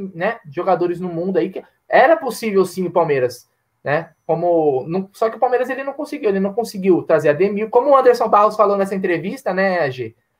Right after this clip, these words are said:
O, o, o Abel pediu jogadores, nós não conseguimos trazer. Se você consegue, se você mostra que existe um, um problema no elenco, e se você não consegue suprir ali as carências,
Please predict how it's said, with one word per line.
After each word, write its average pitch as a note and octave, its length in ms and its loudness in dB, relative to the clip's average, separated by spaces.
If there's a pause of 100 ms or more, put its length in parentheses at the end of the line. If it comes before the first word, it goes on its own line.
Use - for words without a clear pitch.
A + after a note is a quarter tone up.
(280)
O, D3+ 420 0
o, C3 100 -8
o D#3+ 140 4
Abel F#3 300 4
pediu B3 260 -6
jogadores, G#3+ 540 4
nós B3+ 300 2
não B3 140 -8
conseguimos F3 600 -14
trazer. A#2 480 -8 (1400)
Se - 200 -10
você A3 420 2
consegue, B3+ 600 -2
se - 100 -10
você F#3+ 220 -6
mostra G3 560 2
que G3 80 -10
existe G3 400 -8
um, F3 320 -8
um E3+ 60 -12
problema E3 480 2
no D3+ 120 -2
elenco, C3 480 -4 (280)
e D3 40 -16
se F#3 120 -8
você G3 240 -2
não A#3 160 -2
consegue D#3 720 0
suprir E3+ 640 -4 (180)
ali D3+ 300 2
as C3 180 0
carências, D#3+ 880 -4